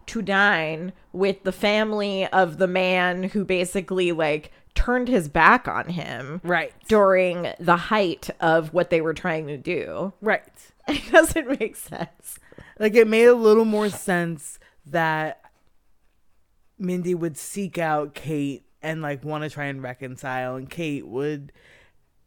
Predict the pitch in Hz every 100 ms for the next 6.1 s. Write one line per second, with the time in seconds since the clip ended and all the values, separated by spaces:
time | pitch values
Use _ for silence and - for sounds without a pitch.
0 | _ - - 202 175 165 147 147 123 156
1 | 156 139 151 151 - 160 147 139 143 139
2 | 135 127 - _ _ _ _ _ _ _
3 | - 175 160 143 151 151 123 113 117 -
4 | _ _ - 196 196 165 170 - 160 175
5 | 151 160 147 110 95 _ 151 147 143 143